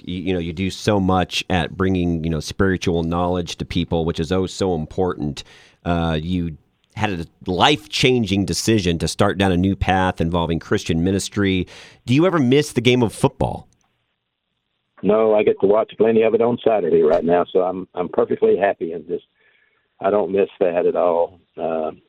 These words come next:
Speaker 2: the competitive world of me was in the bass fishing competitive world, and, and I've quit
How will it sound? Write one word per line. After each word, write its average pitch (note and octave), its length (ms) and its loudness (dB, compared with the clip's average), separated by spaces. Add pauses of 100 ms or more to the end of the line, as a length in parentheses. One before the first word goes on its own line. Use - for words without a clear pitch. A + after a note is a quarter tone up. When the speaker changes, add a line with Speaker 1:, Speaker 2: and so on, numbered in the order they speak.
(120)
Speaker 2:
the F2+ 120 -2
competitive G#2+ 540 0
world F#2+ 340 2
of F#2 100 -4
me F#2+ 180 -4
was F2+ 200 -6
in F#2 100 -6
the F2+ 100 -2
bass F#2 320 2
fishing F2 400 -4 (200)
competitive F2 480 0
world, F2 380 2 (840)
and, F2 240 0
and F2 320 0
I've E2 120 -2
quit - 220 0